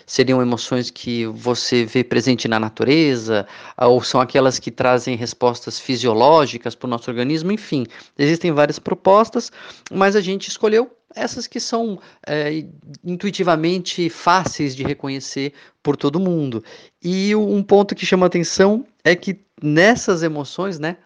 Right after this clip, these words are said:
nas básicas, nas primárias, tem mais emoções negativas do que positivas.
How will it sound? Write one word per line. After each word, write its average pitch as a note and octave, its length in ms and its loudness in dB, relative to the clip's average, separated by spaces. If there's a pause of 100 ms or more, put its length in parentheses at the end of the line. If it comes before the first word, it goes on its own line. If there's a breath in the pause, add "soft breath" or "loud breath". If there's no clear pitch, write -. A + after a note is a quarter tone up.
(120)
nas C#3+ 280 -4
básicas, C#3+ 640 -4
nas C3+ 140 -12
primárias, D3+ 760 -4 (280 soft breath)
tem D#3+ 100 -8
mais D#3+ 240 -2
emoções D#3+ 400 -6
negativas D#3 720 -4
do D3+ 120 -10
que E3 340 -4
positivas. D#3+ 800 -6